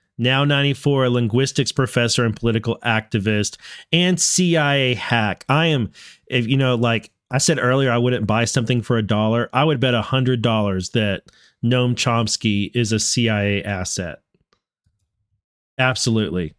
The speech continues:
Mister Chomsky said Epstein arranged the meeting with Mister Barak for them to discuss, quote,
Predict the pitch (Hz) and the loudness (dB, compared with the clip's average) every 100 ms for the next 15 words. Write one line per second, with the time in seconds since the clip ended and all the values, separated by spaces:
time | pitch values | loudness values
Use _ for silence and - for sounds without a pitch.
0 | _ _ - - 151 156 185 - 175 175 | _ _ -20 -2 -2 0 0 0 0 0
1 | - 170 - 160 147 143 147 - 147 131 | 0 0 2 0 0 0 0 0 0 2
2 | 120 127 135 127 139 127 127 123 120 117 | 2 0 0 0 0 2 2 2 0 0
3 | 117 117 - 104 110 113 113 - - 113 | 0 -2 0 0 0 2 0 -2 -2 0
4 | 120 117 110 113 110 - 123 117 110 - | 0 0 -2 -4 -2 0 0 0 -2 -6
5 | - 139 120 | -4 -2 -2